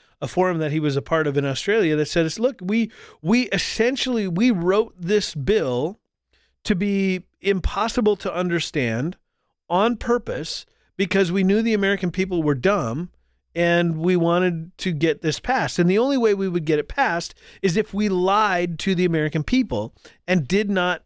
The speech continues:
make it transparent enough for the regular person to understand." So they intentionally misled senators and congresswomen and men to, to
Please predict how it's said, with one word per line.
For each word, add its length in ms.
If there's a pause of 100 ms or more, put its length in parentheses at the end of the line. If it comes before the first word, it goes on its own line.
make 320
it 160
transparent 640
enough 280
for 360
the 120
regular 420
person 420
to 100
understand." 640 (340)
So 140
they 260
intentionally 920
misled 1040 (380)
senators 720
and 560
congresswomen 920
and 220
men 340 (460)
to, 500 (120)
to 600